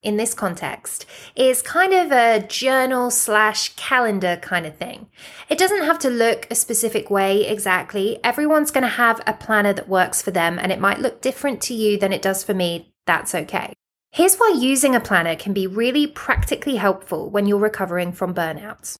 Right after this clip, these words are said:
When our little frazzled brains drag themselves out of the boiling pot of burnout, they have been pretty bashed about.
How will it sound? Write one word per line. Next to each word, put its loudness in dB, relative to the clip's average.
When 2
our 6
little 2
frazzled -2
brains -6
drag 0
themselves 0
out 0
of -10
the -2
boiling 0
pot -2
of -8
burnout, -2
they 2
have 2
been 0
pretty -2
bashed 0
about. -8